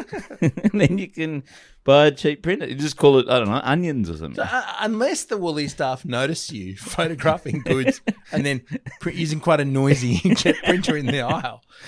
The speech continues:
Speaker 2: But then again, they've got fewer
Speaker 1: Yeah.
Speaker 2: staff 'cause they've sacked them all for the
Speaker 1: Yeah, that's
Speaker 2: to,
Speaker 1: right.
Speaker 2: to bring in the cheaper
Speaker 1: Yeah, I
Speaker 2: checkouts.
Speaker 1: don't think, I don't think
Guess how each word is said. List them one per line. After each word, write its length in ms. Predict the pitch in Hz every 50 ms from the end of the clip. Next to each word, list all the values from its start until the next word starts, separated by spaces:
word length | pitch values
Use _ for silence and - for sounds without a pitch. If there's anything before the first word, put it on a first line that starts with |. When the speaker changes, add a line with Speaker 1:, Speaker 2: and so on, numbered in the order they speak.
| - 233
Speaker 2:
But 120 | - 247 294
then 120 | 311 311
again, 180 | 285 285 262 254
they've 100 | 254 -
got 160 | 269 - -
fewer 180 | - 180 175
Speaker 1:
Yeah. 100 | 131 107
Speaker 2:
staff 300 | 101 254 277 220 156 -
'cause 120 | - 147 143
they've 140 | 165 160 -
sacked 260 | - 240 269 - -
them 120 | 185 135
all 160 | 117 110 120
for 120 | 120 - 135
the 360 | 131 135 131 123 120 - - _ _ _
Speaker 1:
Yeah, 180 | 165 175 185 160
that's 200 | 135 147 147 -
Speaker 2:
to, 80 | 180
Speaker 1:
right. 80 | 180 -
Speaker 2:
to 60 | 170 156
bring 160 | 180 170 170
in 80 | 170
the 80 | 165 160
cheaper 200 | - - 180 175
Speaker 1:
Yeah, 160 | 208 190 170 165
I 80 | 175 190
Speaker 2:
checkouts. 20 | 202
Speaker 1:
don't 280 | 202 208 208 196 160
think, 340 | - 185 170 165 151 131 -
I 120 | 139 156 165
don't 240 | 180 190 185 170
think 400 | 170 175 170 160 143 131 123 -